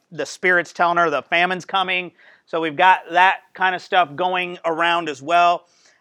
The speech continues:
But I also understand that we've been through viruses before. We've been through the Zika virus. We've been through swine flu, just to name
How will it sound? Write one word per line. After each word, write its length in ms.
But 140
I 140
also 240
understand 680
that 200
we've 240
been 220
through 240
viruses 540
before. 400
We've 180
been 180
through 200
the 80
Zika 340
virus. 340
We've 160
been 160
through 180
swine 420
flu, 320
just 280
to 60
name 340